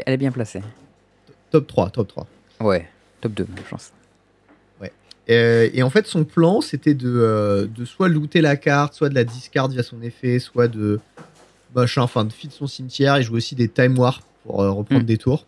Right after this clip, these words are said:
Speaker 2: Non, c'est pas Time
Speaker 1: Il
Speaker 2: Warp.
Speaker 1: joue- Si, si. Euh, c'est, si, c'est Time Warp.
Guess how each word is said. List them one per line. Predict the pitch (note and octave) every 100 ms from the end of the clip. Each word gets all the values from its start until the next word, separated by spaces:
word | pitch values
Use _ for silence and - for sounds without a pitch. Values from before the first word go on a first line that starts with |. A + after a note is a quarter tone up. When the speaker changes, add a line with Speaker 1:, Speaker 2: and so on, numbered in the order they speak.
| -
Speaker 2:
Non, | A2+
c'est | -
pas | A#2
Time | A#2 A2+
Speaker 1:
Il | A#2
Speaker 2:
Warp. | -
Speaker 1:
joue- | _ _ _ _ -
Si, | E3+
si. | - - -
Euh, | B2
c'est, | - A#2+ A#2 A2+ A2 A2 G#2+ A2 - _ _ _ _ _ _ _
si, | - D4
c'est | B2
Time | - A2+ C#3
Warp. | G3 -